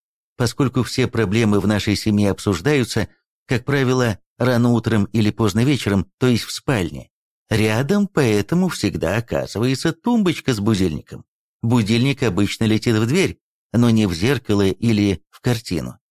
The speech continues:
Это не по-хозяйски. Отхожу я буквально за секунду. Закричала, бросила и все прошло. Кстати, мой Андрей абсолютно такой же.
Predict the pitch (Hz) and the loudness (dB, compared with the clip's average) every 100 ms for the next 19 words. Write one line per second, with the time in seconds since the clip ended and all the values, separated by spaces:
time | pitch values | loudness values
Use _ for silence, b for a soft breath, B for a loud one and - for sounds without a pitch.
0 | - 113 135 123 131 160 139 139 95 - | -4 -2 0 0 -2 -2 0 0 0 0
1 | 101 - b _ _ _ _ _ 135 - | -4 -4 b _ _ _ _ _ -4 0
2 | 156 214 226 190 131 139 104 139 175 160 | 0 0 0 0 -2 -4 -2 0 0 0
3 | 101 127 120 - 95 90 104 - _ _ | -2 -2 -2 -2 -2 0 -4 -8 _ _
4 | - 202 208 196 - 208 175 139 196 - | -4 -4 -2 -2 0 0 0 0 -2 0
5 | 170 208 214 - _ _ - 185 - 131 | 0 0 -2 -6 _ _ -6 -4 -2 -2
6 | 110 101 98 _ _ _ _ _ _ - | 0 0 -2 _ _ _ _ _ _ -18
7 | - 127 98 110 104 104 101 101 123 110 | -4 0 0 2 2 2 2 2 2 0
8 | - 110 107 110 - 110 135 123 90 85 | 0 -2 0 -2 -2 -2 0 0 0 -4